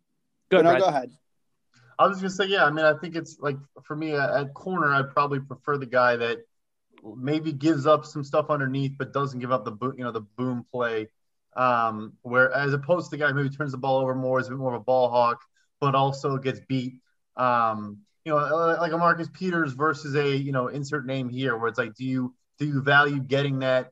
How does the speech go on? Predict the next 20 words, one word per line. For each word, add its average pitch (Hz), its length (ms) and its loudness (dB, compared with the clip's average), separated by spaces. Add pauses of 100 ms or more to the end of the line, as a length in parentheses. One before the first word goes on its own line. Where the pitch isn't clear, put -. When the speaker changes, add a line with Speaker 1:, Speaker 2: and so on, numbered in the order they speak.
Speaker 3:
kind 131 160 0
of, 117 180 -4
you 127 60 -8
know, 107 300 -4 (340)
great 147 440 0
play 143 280 0
at 131 100 2
ex-, 127 240 -8
at 123 100 -6
expenses 135 520 -4
of 120 160 -4
him 123 200 -6
just 117 160 -10
getting 123 240 -4
absolutely 120 420 -2
<laughs> - 40 -20
burned 139 240 -4
over 120 160 -4
the 110 180 -12
top? 113 320 2